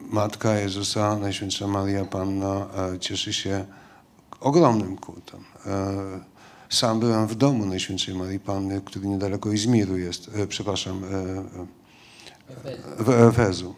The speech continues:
Speaker 1: tak. E,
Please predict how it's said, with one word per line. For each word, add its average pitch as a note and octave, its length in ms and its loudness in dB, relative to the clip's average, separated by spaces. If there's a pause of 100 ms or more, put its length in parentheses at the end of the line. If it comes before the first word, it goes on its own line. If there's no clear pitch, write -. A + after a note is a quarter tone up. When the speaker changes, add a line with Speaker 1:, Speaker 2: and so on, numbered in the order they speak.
Speaker 1:
tak. F2 240 -2 (3000)
E, G#2 420 0